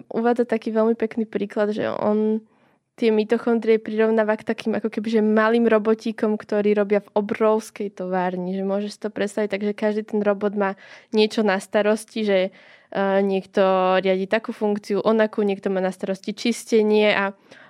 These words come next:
ono tým, že všetko so sebou súvisí, je také, že neviem, niekto má niečo vyčistiť, aby mohlo to ďalšie cadiaľ prejsť cez tú uličku, ale to nevyčistí, čiže ulička sa,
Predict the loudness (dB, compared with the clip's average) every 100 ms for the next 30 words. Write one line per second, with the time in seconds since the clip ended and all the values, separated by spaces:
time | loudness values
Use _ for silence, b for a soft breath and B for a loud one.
0 | B -2 0 0 2 4 4 0 -6 2
1 | 2 2 -2 0 2 2 2 0 0 2
2 | 2 2 0 0 2 0 -4 _ _ _
3 | _ _ _ _ -18 -4 0 2 2 0
4 | -4 -8 -10 -2 2 2 2 4 4 2
5 | 0 -4 -8 -10 -12 -2 -2 0 0 0
6 | 0 2 2 0 -2 0 0 0 -4 -2
7 | 0 0 -2 -2 0 0 -2 -8 -6 -4
8 | -2 -2 -6 -2 0 2 0 0 -2 -2
9 | -4 -8 -4 -6 -2 -2 0 2 0 0
10 | -4 0 0 -2